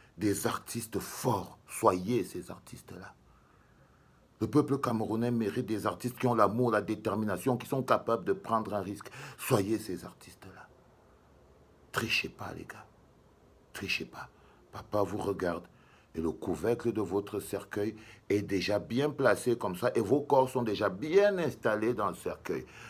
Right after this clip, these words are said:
À vous de savoir si vous voulez sortir du cercueil la tête haute ou alors si vous voulez que le peuple camerounais couvre le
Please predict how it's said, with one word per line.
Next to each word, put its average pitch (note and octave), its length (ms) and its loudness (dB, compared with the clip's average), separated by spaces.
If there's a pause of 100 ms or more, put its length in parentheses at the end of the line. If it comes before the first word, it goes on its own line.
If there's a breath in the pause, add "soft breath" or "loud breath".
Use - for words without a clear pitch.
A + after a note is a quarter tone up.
(120 loud breath)
À G2 100 4
vous G2 220 0
de G#2+ 100 0
savoir F#2 440 4
si - 120 -8
vous G2 120 -2
voulez D#2+ 240 -6 (180 loud breath)
sortir - 580 0
du F2+ 140 -8
cercueil E2+ 600 -6
la E2+ 100 0
tête E2+ 340 -4
haute F#2+ 220 0 (460 loud breath)
ou F2+ 100 2
alors F#2 280 4
si F#2+ 100 -8
vous F2+ 120 -2
voulez F2 220 0
que F#2+ 100 -2
le F2 140 0
peuple F2+ 340 -4
camerounais D#2+ 600 -6 (540 loud breath)
couvre G2 420 -2
le F2 140 -2